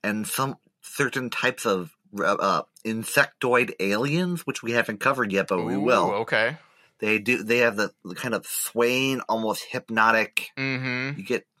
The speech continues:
Speaker 1: you lose your, you kinda lose your mind a little bit, kind of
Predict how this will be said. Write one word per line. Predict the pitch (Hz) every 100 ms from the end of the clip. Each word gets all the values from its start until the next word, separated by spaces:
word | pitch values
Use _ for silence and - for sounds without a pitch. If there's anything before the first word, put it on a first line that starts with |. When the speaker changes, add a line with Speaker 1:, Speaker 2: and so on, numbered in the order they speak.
| -
Speaker 1:
you | 110
lose | 127 175 131
your, | 127 107
you | 110
kinda | - 214
lose | 113 123 127
your | 101
mind | 90 110 160
a | 110
little | 101 92
bit, | 85 85
kind | - 92
of | 92 85